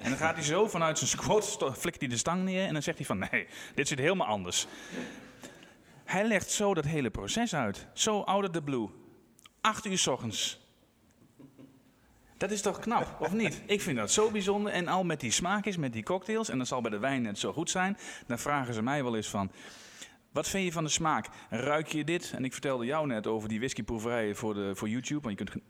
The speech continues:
nergens meer heen. Dan gaan ze dingen benoemen als, "Er zit een beetje dit in, er zit een beetje dat." Ik proef dat allemaal niet.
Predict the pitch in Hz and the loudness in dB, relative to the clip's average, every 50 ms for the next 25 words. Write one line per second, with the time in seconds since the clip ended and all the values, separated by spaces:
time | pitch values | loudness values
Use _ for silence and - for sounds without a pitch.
0 | _ _ - 110 110 104 98 98 95 98 113 143 170 170 - - - - - - | _ _ -4 -2 -2 -2 -2 -2 -2 -2 -2 -2 -2 -4 -6 -10 -18 -20 -14 -8
1 | - 107 101 120 113 117 107 113 107 104 107 127 135 120 104 107 113 113 120 113 | -6 -4 -2 0 0 0 0 0 -2 0 0 0 0 0 0 0 0 0 0 0
2 | 110 98 87 104 101 - 113 95 110 120 101 110 101 104 104 104 123 135 160 165 | 0 0 -2 -4 -4 -4 -4 -4 -4 -2 -2 -2 0 0 -2 -2 -2 -2 -2 -4
3 | 160 - 165 160 165 156 117 - 113 98 110 107 107 110 110 110 107 - - 101 | -2 -2 -2 -2 -2 -2 -2 -4 -4 -2 -2 -2 -2 -2 -4 -4 -6 -8 -8 -6
4 | - 117 113 - 143 131 127 123 123 113 113 113 110 107 | -8 -8 -6 -8 -6 -4 -2 -2 -2 0 0 -2 -2 -4